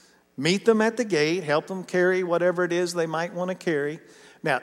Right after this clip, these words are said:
this is gonna shock some of you. There was a time when they served real food on airplanes.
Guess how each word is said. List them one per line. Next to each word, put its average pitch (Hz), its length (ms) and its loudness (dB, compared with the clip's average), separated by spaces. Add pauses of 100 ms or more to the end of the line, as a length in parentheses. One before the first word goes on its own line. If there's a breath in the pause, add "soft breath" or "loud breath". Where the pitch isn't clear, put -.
this 156 220 -2
is 151 100 -8
gonna 170 220 -2
shock 180 380 -6
some 135 260 -4
of 131 140 -6
you. - 80 -10
There 147 320 4
was 220 260 4
a 226 80 4
time 208 560 -6 (1300 soft breath)
when 170 200 2
they 175 120 2
served 196 560 4
real 202 380 6
food 214 480 2
on 170 220 0
airplanes. 180 960 -2